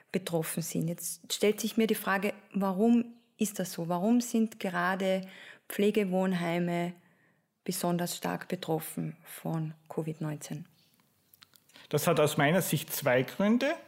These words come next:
Speaker 2: Der erste Grund ist, wie bereits angeführt, dass ältere Personen ein höheres Infektionsrisiko haben. Und der zweite Grund, wie schon mehrmals auch europaweit von der E C D C aufgezeigt ist,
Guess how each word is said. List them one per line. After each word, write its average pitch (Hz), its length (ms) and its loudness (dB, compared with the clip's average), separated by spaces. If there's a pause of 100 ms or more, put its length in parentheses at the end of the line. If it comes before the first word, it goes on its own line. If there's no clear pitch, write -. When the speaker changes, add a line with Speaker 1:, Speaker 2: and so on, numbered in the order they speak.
(280)
Speaker 2:
Der 135 140 2
erste 156 360 2
Grund 170 360 -2
ist, 160 400 -4
wie 151 80 2
bereits 147 380 2
angeführt, 156 680 0
dass 135 160 0
ältere 151 420 0
Personen 135 520 2
ein 143 180 4
höheres 139 460 4
Infektionsrisiko 175 1200 0
haben. 196 440 2 (440)
Und 147 140 2
der 160 100 4
zweite 143 460 2
Grund, 185 480 2 (160)
wie 165 200 2
schon 156 380 2
mehrmals 143 480 4
auch 131 220 0
europaweit 143 720 2
von 143 200 0
der 135 300 0 (340)
E 160 80 2
C 143 180 -2
D 160 180 0
C 170 200 0
aufgezeigt 151 760 0
ist, 165 300 -6